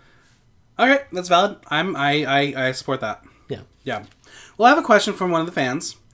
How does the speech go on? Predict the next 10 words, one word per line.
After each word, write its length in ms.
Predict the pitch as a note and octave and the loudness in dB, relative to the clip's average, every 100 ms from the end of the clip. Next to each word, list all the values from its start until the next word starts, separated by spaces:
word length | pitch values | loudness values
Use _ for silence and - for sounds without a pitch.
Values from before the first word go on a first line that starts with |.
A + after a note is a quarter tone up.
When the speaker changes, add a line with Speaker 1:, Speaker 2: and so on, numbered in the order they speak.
| - - - | -20 -20 -8
Speaker 1:
Uh, 140 | D3 D3+ | -4 -4
this 120 | E3 | -4
is 60 | |
a 60 | F3+ | -8
question 380 | - E3+ - F3+ | -4 -2 -2 -6
from 200 | - D3 | -6 -6
Pussy 280 | D#3+ - F3 | -4 -4 -2
Willow. 320 | C3+ D#3+ G#3 _ _ _ _ _ - | 0 -2 -4 _ _ _ _ _ 2
Speaker 2:
Oh, 400 | C4+ C4+ D3 C#3+ | 6 6 4 0
hi. 380 | D4+ C#4+ A#2+ | -2 -2 -2